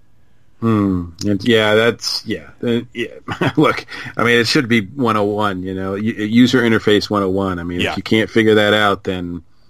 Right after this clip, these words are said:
Speaker 1: you can't scratch your head. You know, it, you're just basically, uh, turning customers away.
Speaker 2: Yeah, well, and that's absolutely what it is. I'm sure, 'cause I, I am,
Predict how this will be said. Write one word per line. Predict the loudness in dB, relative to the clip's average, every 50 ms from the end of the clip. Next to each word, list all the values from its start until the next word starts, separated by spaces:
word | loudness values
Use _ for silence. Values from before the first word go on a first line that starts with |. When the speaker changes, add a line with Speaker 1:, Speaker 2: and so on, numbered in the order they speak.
| -20 -20 -20 -20 -20 -10 -10
Speaker 1:
you | -10 -4
can't | 0 0 0 0 -2 -6
scratch | -2 0 0 0 0 -4
your | -8 -2
head. | 0 0 0 -2 -6 -8
You | -6 -6 -4
know, | -4 -4
it, | 0 0 0
you're | 0 2 2 2 2
just | 0 0 0 2 2 2 0 -2 0
basically, | 2 2 4 4 2 -2 -4 -2 0 0 0 0 -4 -8 -20 -20 -20 -20 -20 -20 -10
uh, | -2 0 2 2 2 2 0 -4 -10 -16 -18
turning | -6 -2 -2 0 0 -2 -6 -8 -12 -20 -20 -20 -20 -20 -8
customers | -4 -4 -4 -4 -6 -12 -12 -12
away. | -14 -18 -20 -20 _ -20 -20 -20 -20 _ -20 -20 -20 -12 -2
Speaker 2:
Yeah, | 0 0 0 0 -4 -4
well, | -2 0 0 0
and | 0 -2
that's | -4 -4 -6 -6 -10 -6
absolutely | -4 -4 -4 -4 -6 -8 -8 -8 -6 -6 -6
what | -6 -6
it | -6
is. | -6 -6 -6 -6
I'm | -8 -10 -10
sure, | -10 -6 -6 -4 -4 -4 -6 -6 -14 -20 -20 -20 -20 -20 -10
'cause | -10 -6 -4
I, | -4 -4 -4
I | -2 -2 0 0
am, | 0 0 -2 -2 -2 -4 -8 -8